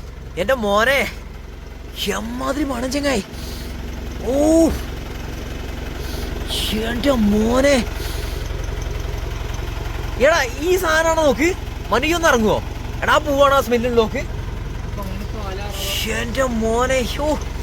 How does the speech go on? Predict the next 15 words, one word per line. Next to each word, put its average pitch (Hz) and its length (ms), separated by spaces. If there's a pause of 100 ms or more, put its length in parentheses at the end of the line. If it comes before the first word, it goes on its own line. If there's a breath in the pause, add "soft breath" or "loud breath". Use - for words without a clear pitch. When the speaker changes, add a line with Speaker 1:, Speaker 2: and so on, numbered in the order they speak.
(580)
Speaker 1:
എടാ, 302 160
ഇത് 349 80 (120)
പറഞ്ഞറിയിക്കാൻ 330 600
പറ്റാത്ത 339 320
സ്മെല്ല് 311 280
ട്ടോ. 262 100 (1300)
ഒരു 285 140 (140)
രക്ഷയില്ല. 302 380 (880)
എടാ, 311 120 (120)
ഈ - 20 (100)
പൂവാണോ 320 360
ആ 311 100
സ്മെല്ല് 294 220
നോക്ക്. 294 200 (2250)
ആണോ? 294 160